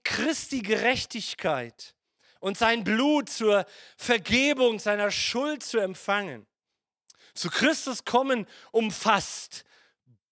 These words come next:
Buße, brr, Selbstverleugnung und Glauben an den Herrn Jesus Christus. Außerdem beinhaltet es so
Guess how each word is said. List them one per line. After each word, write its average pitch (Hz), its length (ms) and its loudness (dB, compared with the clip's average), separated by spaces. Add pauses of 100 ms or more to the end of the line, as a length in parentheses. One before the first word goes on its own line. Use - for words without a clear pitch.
(140)
Buße, 165 760 2 (140)
brr, 104 540 -10 (1000)
Selbstverleugnung 160 1700 0 (680)
und 180 220 -6
Glauben 226 640 4
an 190 160 0
den 185 140 0
Herrn 180 120 -2
Jesus 170 380 -4
Christus. - 720 -6 (460)
Außerdem 220 760 2
beinhaltet 214 600 2
es 196 220 -2
so 196 220 4